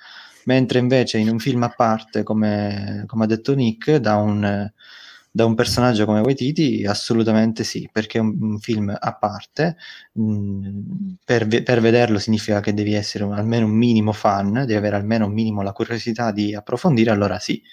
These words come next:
esattamente come lo vedrei bene in una serie T V, ma nei nove film principali no, eh, per fortuna non è stato fatto.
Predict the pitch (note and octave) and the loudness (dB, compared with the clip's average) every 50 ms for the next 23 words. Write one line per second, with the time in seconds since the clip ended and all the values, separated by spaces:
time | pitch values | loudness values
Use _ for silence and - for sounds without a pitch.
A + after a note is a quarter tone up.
0 | - - - - _ _ A#2+ A#2 A2+ - - A#2 A#2 A2 A2+ A2 - A2+ G#2+ G#2+ | -20 -20 -20 -20 _ _ 0 0 0 0 0 2 2 2 2 0 0 2 2 2
1 | G#2 G#2 G#2 G#2 G#2 G2+ G2+ G2+ G2+ G#2+ G#2 G#2+ G#2+ G#2+ A2 G#2+ G#2+ G#2+ G#2 G#2 | 2 0 0 -2 -2 -4 -4 -2 -2 0 0 0 0 0 -2 0 0 0 0 0
2 | G#2 G#2 G#2 - - - - - - - - - - - - _ - A2+ A2 A2 | 0 -2 -2 -4 -10 -16 -20 -20 -18 -18 -18 -18 -18 -20 -10 _ 0 0 0 2
3 | - A#2 A2 A2 - G#2+ G#2 G#2 G#2 G#2 G#2+ - _ - - - - - - _ | 2 0 0 0 0 -2 0 0 0 0 -2 -6 _ -20 -20 -20 -20 -20 -20 _
4 | - A2 A2 A2 G#2+ G#2+ G#2+ A2 A2+ A2+ A2+ B2 B2+ B2 B2+ B2 - C3+ C3 A#2+ | -2 2 2 4 4 4 4 4 4 4 4 4 4 4 4 2 2 2 2 2
5 | B2 A#2 A#2 A#2 B2 C#3 D3 D3+ C#3+ A#2+ A2 G2 F#2 G2 - - G#2+ G#2 G#2+ G#2+ | 0 -2 -2 0 0 2 2 2 2 2 2 2 0 0 -4 -6 -8 -6 -4 -4
6 | G#2 G#2 G2+ G2 G2+ G2+ G2+ - - - - - A2+ - - - A2+ - - D3 | -4 -2 -4 -4 -6 -6 -8 -10 -14 -16 -12 -10 -10 -6 -2 -4 -2 0 2 2
7 | C#3+ B2+ A2 G#2 G#2 - - - - G#2+ G2+ G#2 G2 G2+ - _ - - | 4 4 4 2 0 -2 -4 -4 -4 -4 -4 -4 -6 -8 -10 _ -18 -20